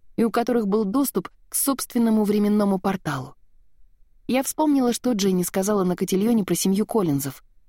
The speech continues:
«Просто будь осторожна. Эта семья очень странная». И вот теперь, после особенно некрасивой ссоры с Мисти, которая стала кульминацией нескольких месяцев мелких стычек, начавшихся еще на первом школьном собрании,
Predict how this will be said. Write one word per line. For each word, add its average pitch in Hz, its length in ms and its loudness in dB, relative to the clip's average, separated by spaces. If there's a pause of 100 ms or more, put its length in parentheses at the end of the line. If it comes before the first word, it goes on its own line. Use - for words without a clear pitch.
(320)
«Просто - 260 -6
будь 208 200 -2
осторожна. 143 540 -8 (480)
Эта 202 160 -4
семья 202 320 2
очень 240 280 -2
странная». 185 560 -4 (920)
И 202 100 0
вот 196 140 0
теперь, 233 420 -2 (420)
после 190 260 0
особенно 196 360 0
некрасивой 190 640 0
ссоры 170 340 0
с - 120 -2
Мисти, 233 440 0 (220)
которая 190 300 -2
стала 202 280 -2
кульминацией 208 760 0
нескольких 180 640 -2
месяцев 170 460 -2
мелких 165 380 0
стычек, - 420 -2 (340)
начавшихся 190 580 -2
еще 196 180 -2
на 202 120 0
первом 190 320 0
школьном 180 360 -2
собрании, 156 600 -2